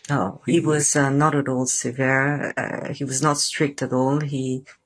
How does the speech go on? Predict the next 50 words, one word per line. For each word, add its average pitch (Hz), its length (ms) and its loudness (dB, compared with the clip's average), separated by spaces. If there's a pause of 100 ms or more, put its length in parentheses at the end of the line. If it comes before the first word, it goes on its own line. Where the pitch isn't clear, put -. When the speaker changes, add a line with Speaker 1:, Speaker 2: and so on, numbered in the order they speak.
Speaker 1:
most 160 280 4
of 143 100 0
the 143 100 6
time, 151 320 2
he 202 160 2
had 185 200 4
his 165 280 0
childish 151 560 2
part. - 320 -8 (280)
I 175 100 8 (160)
had 170 120 2
him 151 220 0 (160)
when 147 200 2
he 151 120 0
was 135 180 0
quite 127 320 -2
old, 113 340 0
so 147 160 0
I 135 40 2
think 143 260 0
it's 135 140 -4
probably 143 320 0
very 143 320 2
different 127 480 -6
than - 340 -4
my 139 140 2
two 143 240 -2
brothers - 460 -2
who 123 220 -8 (140)
met 127 220 -4
him 113 220 -4
when 123 160 -2
he 123 100 -6
was 117 220 -4
much 123 280 0
younger. 113 360 -4 (360)
So - 160 2
he 170 120 6
was 165 220 2
more 190 180 8
like 165 200 4
a 156 60 -4
grandfather 170 680 0
with - 200 -8
me. 117 220 -6 (280)
He 143 200 -2
would, 131 260 0 (300)
you 160 140 0
know, 127 200 0
read 151 440 2